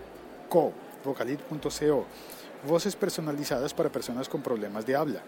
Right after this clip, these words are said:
Ah, qué bien. Todos pos-, podemos ser donadores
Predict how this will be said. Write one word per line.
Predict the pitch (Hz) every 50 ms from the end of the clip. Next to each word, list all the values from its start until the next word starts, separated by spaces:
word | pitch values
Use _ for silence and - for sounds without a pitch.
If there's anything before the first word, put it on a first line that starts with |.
| - - - -
Ah, | - 160 170
qué | - -
bien. | 175 170 190 226 240 240 214 151 127 - - - - - - -
Todos | - 156 156 175 175 -
pos-, | - 147 127 - - - -
podemos | - 147 131 135 143 165 165
ser | - 170 160 156 151 151
donadores | 165 170 170 160 147 123 107 113 131 151 185 170 131 104 98 - - -